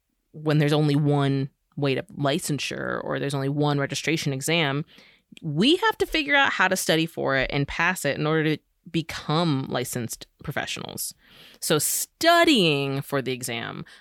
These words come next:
I would say, is hard, but the exam itself may not be.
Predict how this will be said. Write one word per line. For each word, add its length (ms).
I 160
would 140
say, 420
is 160
hard, 340
but 140
the 80
exam 320
itself 460
may 120
not 180
be. 200